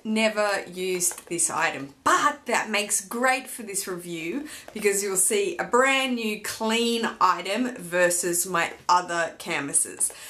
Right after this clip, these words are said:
So this is the Pochette Accessoire or accessories, the new model, the N M size in Damier Azur canvas, and this would be my third item.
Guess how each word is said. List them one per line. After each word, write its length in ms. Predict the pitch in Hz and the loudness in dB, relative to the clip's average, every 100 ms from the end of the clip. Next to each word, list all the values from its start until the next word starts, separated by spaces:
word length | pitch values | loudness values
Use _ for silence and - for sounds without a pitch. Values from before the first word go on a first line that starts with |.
| - | -4
So 180 | - 220 | 0 2
this 420 | 196 226 226 - 196 | 2 2 0 0 -4
is 320 | 190 180 - | -2 -2 0
the 140 | 185 | -4
Pochette 800 | 180 - 247 240 - 196 185 - | -6 -6 -2 0 0 0 -2 -8
Accessoire 840 | 180 - 180 170 - 180 240 440 427 _ - - - | -2 -2 0 -2 -2 0 2 2 -4 _ -20 -20 -12
or 200 | - - | -10 -8
accessories, 880 | - - 220 220 247 247 269 269 - _ _ _ - - _ _ - - - | -2 0 2 2 0 0 0 -2 -4 _ _ _ -20 -20 _ _ -12 -10 -4
the 200 | 185 208 | -2 0
new 240 | 214 226 | 2 2
model, 320 | 208 214 233 | 2 2 0
the 200 | 226 180 175 | 0 -2 -2
N 160 | 185 | -2
M 240 | 185 196 214 | -2 -2 0
size 500 | - 202 196 202 196 | 0 2 2 0 -2
in 220 | 185 180 | -4 -4
Damier 420 | 185 185 175 160 | -2 0 -2 -2
Azur 320 | 170 175 165 | -2 -2 -4
canvas, 540 | - 160 156 151 151 - | -6 -6 -4 -2 -2 -2
and 200 | 175 185 | -6 -4
this 200 | 214 240 | -2 -2
would 120 | 190 | -4
be 140 | 202 | -4
my 200 | 180 170 | -2 -4
third 520 | 165 - 175 180 180 - | -4 0 2 2 0 -4
item. 500 | 110 107 - 262 | -4 -4 -4 0